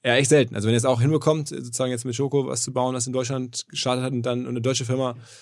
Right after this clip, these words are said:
deutsches Gründerteam, ähm, dann in die U S A, das wäre natürlich super. Ähm, drücke ich euch auf jeden Fall die Daumen. Also, oder? Es gibt selten, ne? Also, fällt mir nicht so viele Fälle ein.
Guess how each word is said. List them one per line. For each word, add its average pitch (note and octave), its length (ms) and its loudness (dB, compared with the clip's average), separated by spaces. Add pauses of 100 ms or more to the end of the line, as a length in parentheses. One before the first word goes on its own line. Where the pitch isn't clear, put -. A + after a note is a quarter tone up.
(140)
deutsches A#2+ 260 -4
Gründerteam, B2+ 560 0 (480)
ähm, A#2 460 -4
dann B2 120 -8
in B2 60 -4
die C3 60 -6
U B2+ 40 -4
S A#2 120 -4
A, B2+ 200 -2
das A#2+ 260 -4
wäre B2+ 100 -6
natürlich A#2+ 180 -2
super. C#3 400 -4 (180)
Ähm, A2+ 580 -4 (500)
drücke B2+ 240 -6
ich A#2 80 -4
euch A#2+ 100 -8
auf - 60 -14
jeden A#2+ 120 -2
Fall A#2+ 100 0
die A#2 40 0
Daumen. B2 320 -2 (140)
Also, A#2 160 2
oder? C3 100 6
Es A#2+ 120 2
gibt C#3 120 -4
selten, F3 200 4
ne? F3+ 120 -2
Also, B2 240 0 (100)
fällt B2 160 0
mir C3+ 60 0
nicht C#3 100 0
so C3 40 -8
viele D3 100 -4
Fälle D#3+ 180 2
ein. G#2+ 220 -6